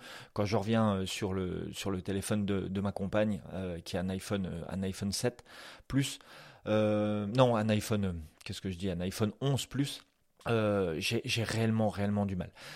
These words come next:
Donc, euh, voilà, l'é-, l'écran cent vingt hertz pour, pour toute la gamme, c'est vraiment, vraiment une bonne chose. Euh, voilà, c'est à peu près tout les nouveautés qu'on, qu'on attend pour le, pour l'iPhone quatorze et l'iPhone quatorze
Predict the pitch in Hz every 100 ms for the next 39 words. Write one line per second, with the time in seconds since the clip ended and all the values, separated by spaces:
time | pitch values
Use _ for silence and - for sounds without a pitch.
0 | - 110 107 113 107 101 82 98 95 101
1 | 110 - 120 - 104 104 113 - - -
2 | - - - 120 113 104 113 110 98 87
3 | 110 113 107 92 104 107 101 101 - -
4 | - _ - - - - - - - -
5 | 131 131 123 120 123 101 - 147 175 -
6 | 220 - 156 - 135 135 107 117 110 123
7 | 123 101 98 92 - 104 104 - 110 98
8 | 98 90 - 101 104 - 107 95 90 110
9 | 104 107 101 98 98 104 104 104 101